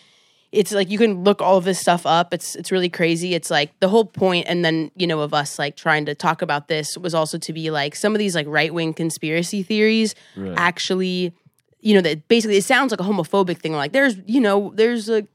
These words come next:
Speaker 1: freaking chemicals in water. They're turning the freaking frogs gay. Like, that sounds like some,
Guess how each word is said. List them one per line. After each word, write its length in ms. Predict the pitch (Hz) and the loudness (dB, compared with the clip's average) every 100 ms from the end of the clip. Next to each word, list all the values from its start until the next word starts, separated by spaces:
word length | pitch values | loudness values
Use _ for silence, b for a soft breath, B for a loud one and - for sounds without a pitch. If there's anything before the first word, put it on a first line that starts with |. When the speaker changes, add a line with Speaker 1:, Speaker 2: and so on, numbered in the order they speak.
| _ | _
Speaker 1:
freaking 220 | 254 240 233 | -6 -2 0
chemicals 380 | 247 233 240 220 | 0 2 0 2
in 40 | |
water. 180 | 226 240 | 4 6
They're 100 | 226 | 4
turning 240 | 226 240 | 4 2
the 40 | 226 | 0
freaking 220 | 233 220 | 0 2
frogs 300 | 240 226 202 | 4 4 4
gay. 180 | 196 185 | 0 2
Like, 200 | 170 165 B B - | 2 0 B B -2
that 200 | 214 190 | 0 0
sounds 460 | - 240 233 220 214 | 2 4 4 2 0
like 120 | 190 | 0
some, 220 | 196 | -2